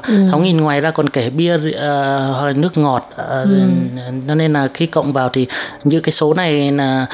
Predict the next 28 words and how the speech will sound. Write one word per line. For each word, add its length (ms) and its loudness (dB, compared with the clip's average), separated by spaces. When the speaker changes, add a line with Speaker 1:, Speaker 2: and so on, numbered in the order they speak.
Speaker 2:
ờ, 320 0
phù 160 2
hợp 260 0
với 160 2
cái 100 0
số 200 0
tiền 240 2
mà 140 0
anh 60 2
chị 140 -2
em 160 2
bỏ 140 -2
ra. 240 -2
Speaker 1:
Ừ. 120 -4
Speaker 2:
Còn, 220 4
ờ, 320 0
ví 240 0
dụ 120 2
như 140 0
là 120 0
mỗi 180 0
chương 160 0
trình 320 0
mà 220 0
có, 640 0
mà 220 0
còn, 340 0
ờ, 360 -2